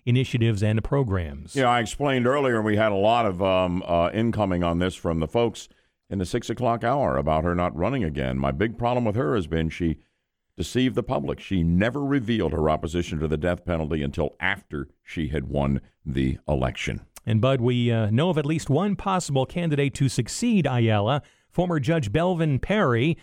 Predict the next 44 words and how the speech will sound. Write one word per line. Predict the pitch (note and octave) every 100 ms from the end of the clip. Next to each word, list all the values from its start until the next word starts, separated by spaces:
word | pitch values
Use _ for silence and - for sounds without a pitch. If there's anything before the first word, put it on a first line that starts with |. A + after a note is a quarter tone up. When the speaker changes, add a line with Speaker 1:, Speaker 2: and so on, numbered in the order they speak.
| _ _
Speaker 1:
best | A2 A#2+ -
known | A#2+ C#3+
for | C#3+ C3+
presiding | C3+ A2 B2 B2+ C#3
over | B2 A2+
the | A2
Casey | - F3 G3+ F3+ D#3
Anthony | G3 C3 G2+
trial, | F#2 A2 G2+ B2+ - _ -
indicating | A#2+ A#2 - B2+ A#2+
he's | - G#3 A#3 B2+
interested | G#2+ A2 - A2+ A#2 - _
in | C#3
running | B2+ A2+ G#2+
for | G#2 D3+
state | - G2
attorney. | G2 - D3 F2 C#2+ _
Speaker 2:
I | F#2 F#2+
think | G#2
he'll | G2 A2+
win. | A2 E3 D#3+
I | F#2
mean, | F#2 G2
I'd | F#2+
be | F#2+ F#2+
hard | G#2+ A#2 A2
to |
beat | F#2+ D#3 D3+
a | F2+
guy | F2+ E2
with | E2+
that | F2 G2+
kind | A2 G2
of |
name | E2+ A2 D#3 B2+
recognition. | G2 F2 D2+ D#2+ C3 - G2
Speaker 1:
Yep. | B2+ - _
Speaker 2:
And | E3+
I | F#3
think | F#3
he's | D#3+
pretty | - F3
well | E3 E3+
regarded. | D#3 D3+ E3 C#3+ C2